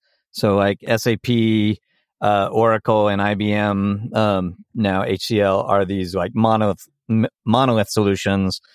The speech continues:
and, like, Commerce Next and Fabric, um, Commerce Tools, uh, are kind of the,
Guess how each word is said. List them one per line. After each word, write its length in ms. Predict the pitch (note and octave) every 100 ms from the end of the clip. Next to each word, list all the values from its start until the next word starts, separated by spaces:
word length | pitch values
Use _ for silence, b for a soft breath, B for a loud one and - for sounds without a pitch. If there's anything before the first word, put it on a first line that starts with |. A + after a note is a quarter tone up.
| b b
and, 400 | - F#2+ F#2 F#2 -
like, 180 | F2+ F2+ _ -
Commerce 480 | G#2+ G2+ G2 F#2+
Next 560 | G2+ G#2 G2 G2 - -
and 240 | F#2 F2+ -
Fabric, 500 | - G2+ F#2 G2 F#2+ - - - _ _ _ -
um, 200 | G2 A#2
Commerce 320 | - G2 F#2+ -
Tools, 760 | B2+ G#2+ G2 F#2+ F#2+ - - _ _ _ _ -
uh, 260 | F#2 F2 -
are 160 | F#2+
kind 240 | F2+ G#2 F#2+
of 120 | E2+
the, 340 | G2+ F#2+ F2+